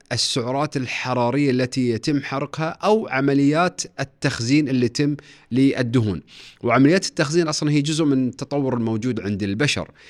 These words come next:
اللي كانوا في، في بداية، في مطلع التاريخ الإنساني أو الحضارة الإنسانية أو قيام المجتمعات الإنسانية. كان،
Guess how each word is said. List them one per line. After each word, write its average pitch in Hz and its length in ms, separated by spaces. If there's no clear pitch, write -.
اللي 123 120
كانوا 131 280
في، 120 400
في 110 240
بداية، 117 520
في 113 160
مطلع 120 320
التاريخ 113 460
الإنساني 113 640
أو 92 140
الحضارة 120 480
الإنسانية 113 460
أو 107 60
قيام 117 280
المجتمعات 110 600
الإنسانية. 110 640
كان، 180 280